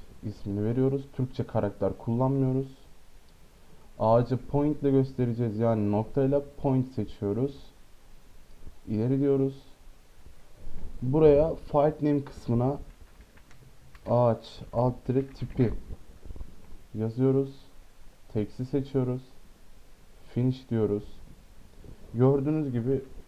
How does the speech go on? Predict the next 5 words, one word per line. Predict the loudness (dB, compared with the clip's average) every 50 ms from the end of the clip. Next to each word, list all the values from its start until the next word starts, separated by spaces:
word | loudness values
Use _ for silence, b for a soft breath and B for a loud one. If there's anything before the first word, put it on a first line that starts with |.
| -20 -20 -20 -20 -20 -20 -8 -2
üç | -2 -2 -2
farklı | -4 -6 0 2 2 2 2 2 2 2
oluşturmuş | 4 4 6 4 2 2 0 0 2 2 2 4 4
olduğumuz, | 4 6 6 4 2 2 2 2 2 0 -2 -6 -10 -12 -14 -14 -16 -18 -20 -20 -20 -20 -20 -20 -20 -20 -20 -20 -18 -18 b b b b b b b b b -10 -4
e, | -2 0 2 2 2 2